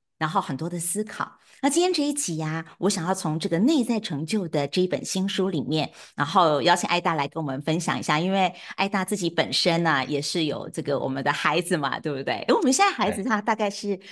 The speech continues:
Speaker 1: 呃，在几岁左右呢？
Speaker 2: 大概十岁，小学阶段。
Speaker 1: 大概十岁。
Speaker 2: 呃，五年级了，他是
Speaker 1: 哦，五年级了。
Speaker 2: 年级。对。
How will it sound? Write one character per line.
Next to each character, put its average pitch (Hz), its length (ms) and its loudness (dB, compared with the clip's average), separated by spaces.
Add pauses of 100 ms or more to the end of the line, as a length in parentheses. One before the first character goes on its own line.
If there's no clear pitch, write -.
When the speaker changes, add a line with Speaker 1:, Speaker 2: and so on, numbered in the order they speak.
(120)
Speaker 1:
呃， 147 240 0
在 214 260 -4
几 160 240 -6
岁 240 240 0
左 127 200 -4
右 147 200 -2
呢？ - 140 -8 (840)
Speaker 2:
大 165 100 -2
概 165 220 -2
十 107 260 -2
岁， 113 460 -2 (120)
小 95 240 0
学 - 120 -2
阶 185 60 2
段。 - 20 2
Speaker 1:
大 208 60 4
概 196 40 4
十 202 220 -2
岁。 160 360 -4 (320)
Speaker 2:
呃， 107 240 0
五 110 160 2
年 123 220 4
级 104 160 0
了， 87 180 2
他 120 160 -6
是 135 80 -6
Speaker 1:
哦， - 180 2
五 262 140 10
年 262 240 6
级 226 200 2
了。 214 180 6
Speaker 2:
年 - 0 -
级。 - 60 -2
对。 - 60 -14